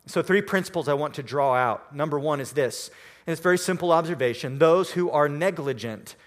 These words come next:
must make restitution. So now we're getting more specific. Not just that justice requires restitution, but specifically those who are negligent must make restitution.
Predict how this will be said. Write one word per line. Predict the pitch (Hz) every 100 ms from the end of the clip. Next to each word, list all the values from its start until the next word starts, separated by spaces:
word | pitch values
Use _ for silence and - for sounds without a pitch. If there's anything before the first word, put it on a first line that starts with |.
| _ -
must | 135 156 165 - - _
make | - 135 127 123 - _ _
restitution. | 131 123 - 117 143 117 131 104 - _ _
So | -
now | 156 190
we're | 190
getting | 156 151
more | 143 143
specific. | - 131 147 117 - - _ - -
Not | 156 202 226
just | 233
that | - 160
justice | 120 180 190 - 151 -
requires | 151 147 - 156 147 139 135 -
restitution, | 131 - 135 139 - 120 110 - - -
but | -
specifically | - 185 - 226 214 185 156
those | 139 170 180
who | - 165
are |
negligent | 147 147 170 180 151 139 107 110 95 - - - _ _ _ _ _ _ _ -
must | 131 147 - - -
make | 135 143 120 117 -
restitution. | 135 120 - - 135 - 117